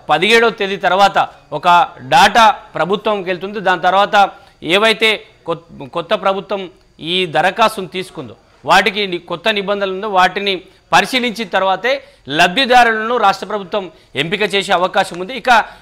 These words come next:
గృహలక్ష్మి పేరుతో ఇస్తున్న, కాంగ్రెస్ పార్టీ ఇస్తున్న, కాంగ్రెస్ ప్రభుత్వం తీసుకొచ్చిన కొత్త పథకానికి సంబంధించి కూడా అత్యధికంగా మహిళలు అప్లికేషన్ పెట్టుకున్నారు. కానీ,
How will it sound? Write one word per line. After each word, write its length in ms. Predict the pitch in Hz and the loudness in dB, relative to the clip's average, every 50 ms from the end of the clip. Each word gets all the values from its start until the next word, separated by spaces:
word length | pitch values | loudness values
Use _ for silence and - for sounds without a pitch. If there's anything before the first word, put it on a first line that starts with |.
| _ - | _ -10
గృహలక్ష్మి 460 | 123 160 190 220 247 247 240 262 240 208 | -2 0 2 4 4 2 0 -4 -4 -2
పేరుతో 300 | 240 240 226 196 233 226 | -2 -2 -2 -2 -4 -6
ఇస్తున్న, 280 | 220 - - 220 214 | -6 -8 -8 -8 -8
కాంగ్రెస్ 440 | 196 - 185 185 202 220 208 - - | -4 -2 -2 -2 -2 -6 -8 -6 -4
పార్టీ 240 | 214 202 - - 202 | -4 -4 -4 -4 -8
ఇస్తున్న, 480 | 196 185 - - 202 190 196 196 180 - - - _ _ _ | -10 -12 -12 -10 -6 -2 0 0 0 -2 -6 -16 _ _ _
కాంగ్రెస్ 320 | - 147 170 214 220 - - | -2 -2 0 0 -2 -4 -4
ప్రభుత్వం 460 | 175 175 190 226 226 - 247 226 202 - - _ _ _ | -4 -4 -4 -4 -4 -2 -2 -2 -2 -6 -12 _ _ _
తీసుకొచ్చిన 600 | 175 196 180 - 214 208 196 - 208 196 196 185 - - - _ _ _ | -8 -8 -6 -6 -8 -8 -6 -4 0 2 2 2 0 -4 -10 _ _ _
కొత్త 240 | 180 185 185 - 262 | -4 -2 0 0 0
పథకానికి 460 | 240 202 220 214 220 208 220 220 - | 2 2 2 2 2 0 -2 -2 -2
సంబంధించి 440 | - 190 190 190 190 196 190 - 190 | -4 -4 -2 -4 -6 -6 -8 -12 -12
కూడా 300 | 165 196 202 233 262 247 - - _ _ - | -6 -2 0 0 0 -2 -6 -14 _ _ 0
అత్యధికంగా 680 | 139 165 - - 277 277 269 269 - 254 254 240 240 247 | 0 0 2 2 2 2 2 0 -2 -2 -2 2 2 2
మహిళలు 540 | 226 208 196 190 202 214 226 220 214 214 190 - - - | 4 4 2 2 2 2 0 0 -2 -4 -4 -8 -8 -10
అప్లికేషన్ 520 | 143 143 156 196 185 214 202 - - 190 175 | -8 -8 -6 -6 -4 -4 -4 -4 -4 -8 -8
పెట్టుకున్నారు. 500 | 180 165 - - 185 185 185 196 175 143 - - _ _ - | -10 -8 -8 -4 0 0 0 0 0 -4 -12 -20 _ _ 0
కానీ, 280 | 214 233 269 277 262 | 2 4 4 2 2